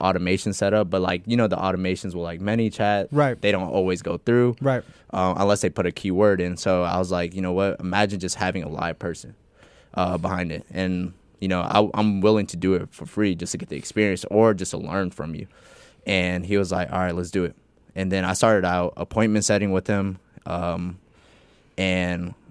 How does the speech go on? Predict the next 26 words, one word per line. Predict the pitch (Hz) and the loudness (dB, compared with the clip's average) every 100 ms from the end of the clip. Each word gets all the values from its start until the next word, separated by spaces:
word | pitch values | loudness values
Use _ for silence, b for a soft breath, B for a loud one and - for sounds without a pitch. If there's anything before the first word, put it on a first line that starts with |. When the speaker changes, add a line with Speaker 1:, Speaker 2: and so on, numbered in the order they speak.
| - _ - _ _ _ - | -20 _ -20 _ _ _ 0
Speaker 1:
D | 107 117 | 4 4
Ms | 135 113 | 4 0
fly. | - 87 95 87 95 | -4 -2 0 0 -2
When | 90 92 | -6 -6
people | 120 127 147 | -6 -4 -2
have, | 127 | -2
like, | 95 85 | -4 -6
hundreds | - 95 101 87 | -6 -6 -6 -6
of | - | -8
thousands | 98 95 90 | -6 -6 -6
of | 85 | -8
followers | - 95 98 101 - | -6 -4 -2 -2 -4
on | 90 82 - | -6 -8 0
any | 104 110 | 4 4
of | 92 | 2
their | - | 0
social | 101 101 87 | 2 0 -2
media | 90 110 | 2 2
platforms, | 113 113 - 131 127 | 2 0 2 0 2
Speaker 2:
Right. | 120 104 B B _ _ 87 | -2 -4 B B _ _ -4
Speaker 1:
D | 98 113 | 2 4
Ms | 127 - | 4 2
coming | 92 87 - - | -2 -2 -6 -10
like | - | -4
crazy. | 113 113 90 90 - | 2 2 0 -6 -4
So | - 95 95 95 | 0 2 2 -2